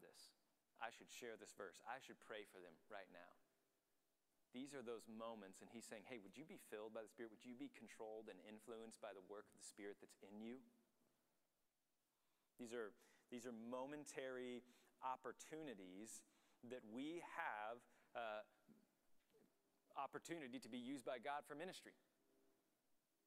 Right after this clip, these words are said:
And these happen all throughout our, our lives. It's really a present thing that we would seek to be filled by the Spirit. Now, why am I making such a big deal about this? There are movements that come from Pentecost and their understanding of Pentecost,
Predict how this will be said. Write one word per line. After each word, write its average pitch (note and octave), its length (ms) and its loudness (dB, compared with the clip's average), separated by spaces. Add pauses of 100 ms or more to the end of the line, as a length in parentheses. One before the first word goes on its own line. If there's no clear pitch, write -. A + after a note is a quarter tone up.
(180)
And C#3 140 -2
these C#3+ 100 -2
happen D3 320 0
all C3 140 2
throughout C#3 260 2
our, C3 300 2
our - 20 4
lives. A#2+ 540 2
It's C3 180 -4
really D#3 220 4
a A#2+ 80 0
present D3 480 0
thing C3+ 220 0
that A2 120 -4
we B2+ 160 0
would A#2 140 -2
seek A2+ 260 -2
to G#2+ 60 -8
be G2+ 100 -6 (100)
filled A2 380 0
by F#2+ 320 0 (160)
the F2+ 320 -4
Spirit. - 600 -8 (920)
Now, A#2 320 2 (320)
why G#2 240 0
am D#3 80 0
I C#3 80 0
making G#2+ 320 -2
such G#2 180 -4
a G2+ 60 -6
big F2+ 160 -4
deal E2+ 160 -8
about E2+ 220 -12
this? - 160 -20 (680)
There C3 140 4
are A#2+ 160 2
movements A#2+ 800 0
that A#2 160 0
come C#3 320 0
from A#2+ 400 0
Pentecost A2+ 800 -2
and A2+ 80 0
their A#2 160 2
understanding C3+ 720 0
of G2+ 80 -6
Pentecost, A2 640 -2